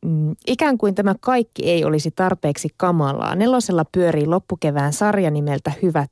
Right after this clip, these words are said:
kaupat. Siellä se vain pyörii ihan niin kuin tällainen olisi laillista ja hyväksyttävää. Jetro Roosted, Janne Kataja ja Aki Palsanmäki samassa sarjassa. Siellä niin. Nahkaliiveissä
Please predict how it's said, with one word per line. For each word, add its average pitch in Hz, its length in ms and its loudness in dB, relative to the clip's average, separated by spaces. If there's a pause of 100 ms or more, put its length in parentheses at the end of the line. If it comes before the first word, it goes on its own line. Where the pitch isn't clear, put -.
kaupat. - 640 -4
Siellä 190 320 0
se 196 160 -2
vain 214 260 0
pyörii 175 440 0
ihan 190 280 0
niin 156 180 0
kuin 160 180 0
tällainen 160 480 0
olisi 160 280 0
laillista 170 540 0
ja 151 60 0
hyväksyttävää. - 1040 -4 (680)
Jetro 220 580 0
Roosted, 196 600 0
Janne 180 380 2
Kataja 156 500 2
ja 151 280 0
Aki 185 300 -2
Palsanmäki 156 760 -2
samassa 226 440 0
sarjassa. 165 600 -4 (140)
Siellä 170 460 2
niin. 151 380 0 (120)
Nahkaliiveissä 175 1000 0